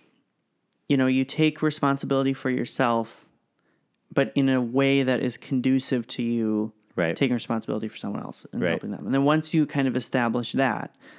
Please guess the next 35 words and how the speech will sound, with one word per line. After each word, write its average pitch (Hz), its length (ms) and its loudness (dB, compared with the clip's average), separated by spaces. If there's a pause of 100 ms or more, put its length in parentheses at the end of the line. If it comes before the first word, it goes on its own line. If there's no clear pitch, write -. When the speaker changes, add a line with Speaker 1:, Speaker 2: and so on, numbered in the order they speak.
(160)
Speaker 1:
then 143 200 4
you 135 420 2 (240)
extend 123 340 -2
it - 40 0
out 107 200 -2 (180)
further, 110 580 -2
Speaker 2:
Mm-hmm. 87 280 -4
Speaker 1:
either 113 480 0 (480)
a - 40 -20
cat, 110 440 -4 (580)
kids, 110 500 -6 (160)
Speaker 2:
<laughs> - 160 -18
Speaker 1:
dogs, 113 360 -2
you 156 100 2
know 156 60 6
what 156 80 4
I 147 40 2
mean? 147 140 4
Like, 147 100 2
you 135 120 0
keep 139 280 0 (220)
Speaker 2:
Yeah. 87 200 2 (120)
Speaker 1:
bringing 143 240 4
it 135 80 4
out. 135 280 4
And 143 180 6
the 143 60 4
goal 156 300 6
is 139 220 0
that 120 360 0
eventually 131 500 2
you, 120 400 0 (920)
you 143 100 2
know, 120 140 2
help, 123 340 0